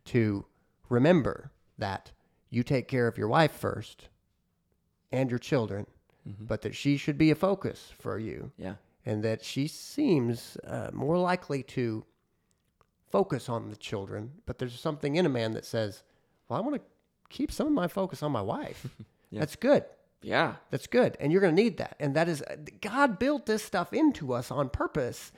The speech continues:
Speaker 2: Yeah.
Speaker 1: And we have forgotten a lot of things that are, are for our good.
Speaker 2: Yeah.
Speaker 1: And so that's just a great m-, moment of encouragement, uh, for
Speaker 2: Yeah.
Speaker 1: that.
Speaker 2: Hold on to that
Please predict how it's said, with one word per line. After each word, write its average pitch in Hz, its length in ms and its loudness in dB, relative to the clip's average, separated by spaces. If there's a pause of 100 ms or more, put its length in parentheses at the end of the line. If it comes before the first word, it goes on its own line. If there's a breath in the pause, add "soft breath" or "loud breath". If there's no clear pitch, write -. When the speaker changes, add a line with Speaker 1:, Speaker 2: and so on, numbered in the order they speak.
(100)
Speaker 2:
Yeah. 135 260 0
Speaker 1:
And 151 440 2
we 196 100 2
have 180 100 4
forgotten 147 680 0
a 120 80 -2
lot 147 260 2
of 123 80 -4
things 123 360 -4
that 113 140 -4
are, 107 320 -6
are 110 180 -10
for 113 260 -4
our 98 160 -6
good. 113 500 -4 (160 soft breath)
Speaker 2:
Yeah. 110 180 -6 (140)
Speaker 1:
And 104 180 -2
so 127 120 -16
that's 131 180 -4
just 123 160 -10
a 95 60 -12
great 110 340 -6 (160)
m-, 110 160 -12
moment 117 420 -4
of 110 200 -8
encouragement, 113 560 0 (120)
uh, - 220 -2
for 381 80 -4
Speaker 2:
Yeah. 285 100 0
Speaker 1:
that. - 280 -4
Speaker 2:
Hold 208 280 -2
on 214 280 2
to 180 120 -8
that - 380 -2